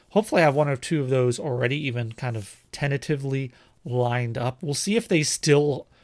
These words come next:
the people I talked to in December, like, still are on that hill or if they've moved off of it. I think one of them has actually already moved off of it, but he might have a, a second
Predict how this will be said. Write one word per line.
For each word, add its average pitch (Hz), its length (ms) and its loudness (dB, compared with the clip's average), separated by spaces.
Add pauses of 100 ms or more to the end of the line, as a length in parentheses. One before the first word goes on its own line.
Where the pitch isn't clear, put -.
(180)
the 165 80 6
people 160 340 2
I 143 120 6
talked 131 340 -2
to 143 100 2
in 127 100 -2
December, 123 680 2 (500)
like, 127 220 -2
still 147 540 4 (840)
are 147 200 4
on 143 240 4
that 143 220 2
hill 135 440 4 (200)
or 147 200 6
if 135 160 2
they've 143 220 4
moved 127 320 2
off 120 340 2
of 113 120 -4
it. - 160 -2
I 127 120 -2
think 202 240 -2
one 143 240 0
of 147 100 0
them 143 180 2
has 123 160 0
actually 127 360 0
already 135 360 0
moved 127 300 -2
off 123 260 0
of 180 120 -6
it, 208 200 -2 (460)
but 143 300 4
he 156 200 -2
might 143 300 4
have 135 240 4
a, 127 200 6
a 156 120 -2
second 120 520 -2